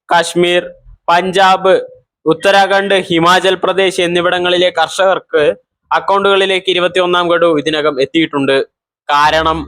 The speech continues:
ആ സംസ്ഥാനങ്ങളിൽ അടുത്തിടെ ഉണ്ടായ വെള്ളപ്പൊക്കം, കനത്ത മഴ, മണ്ണിടിച്ചിൽ തുടങ്ങിയ ദുരന്തങ്ങൾ കർഷകരെ സാരമായി തന്നെ ബാധിച്ചു. ആശ്വാസമായി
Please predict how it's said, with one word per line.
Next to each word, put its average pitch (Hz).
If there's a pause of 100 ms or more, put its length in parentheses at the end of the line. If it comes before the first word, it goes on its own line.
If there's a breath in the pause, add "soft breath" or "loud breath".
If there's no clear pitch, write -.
(120)
ആ 156
സംസ്ഥാനങ്ങളിൽ 170
അടുത്തിടെ 165
ഉണ്ടായ 170
വെള്ളപ്പൊക്കം, 156 (140)
കനത്ത 156
മഴ, 160 (260)
മണ്ണിടിച്ചിൽ 156 (140)
തുടങ്ങിയ 147
ദുരന്തങ്ങൾ 135
കർഷകരെ 139 (280)
സാരമായി 185
തന്നെ 180 (120)
ബാധിച്ചു. 143 (760)
ആശ്വാസമായി 175